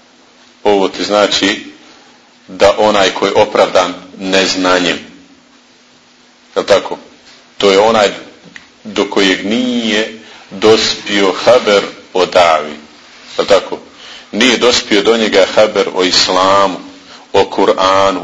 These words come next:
o poslaniku, sallallahu alejhi ve sellem. E, to ti je taj.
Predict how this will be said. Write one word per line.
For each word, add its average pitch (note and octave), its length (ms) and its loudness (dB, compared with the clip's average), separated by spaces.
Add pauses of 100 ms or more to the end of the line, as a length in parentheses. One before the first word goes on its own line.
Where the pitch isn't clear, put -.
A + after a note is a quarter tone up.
o E2+ 100 -6
poslaniku, F#2 680 -2
sallallahu E2 460 0
alejhi D2+ 220 -4
ve D2+ 60 -16
sellem. - 280 -10 (1500)
E, G2+ 80 2
to G#2+ 200 2
ti F#2 120 -2
je E2 120 -2
taj. D#2+ 120 -4